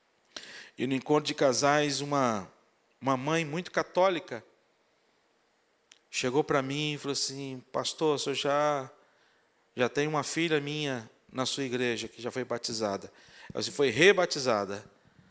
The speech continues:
Minha outra filha vai fazer esse encontro de casais. Quando é que o senhor vai parar?" E eu disse pra ela: "Vou parar o dia que a senhora estiver aqui dentro, sendo batizada também."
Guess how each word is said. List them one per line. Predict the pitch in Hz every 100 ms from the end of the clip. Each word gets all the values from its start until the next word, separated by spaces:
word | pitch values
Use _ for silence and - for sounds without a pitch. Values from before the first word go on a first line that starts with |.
| _ _ _ _ _ _ _ _ _ _ _ _
Minha | 127 135
outra | 165 180 170
filha | - 180
vai | 165
fazer | 160 151 156
esse | 151 156
encontro | 147 151 151
de | -
casais. | - 135 127 110 98 - - - - - - _ _ _ _ _ - - _ _ _ _ _ _ - _ _
Quando | - 151
é | 185
que |
o | -
senhor | 175
vai | 165
parar?" | 165 147 117 98 98 - _ _ _ _ _ _ _ _ _ _ _ _ _ _ _ _ _ _ -
E |
eu | 131
disse | 123 131
pra | - 135
ela: | 127 117
"Vou | 113 127
parar | 135 127 135
o | 139
dia | 135
que | 139
a | 147
senhora | - 147
estiver | 147 143 131 135
aqui | 139 165
dentro, | 156 135 123 -
sendo | - 127
batizada | 131 127 139 127 117 113
também." | 120 120 101 92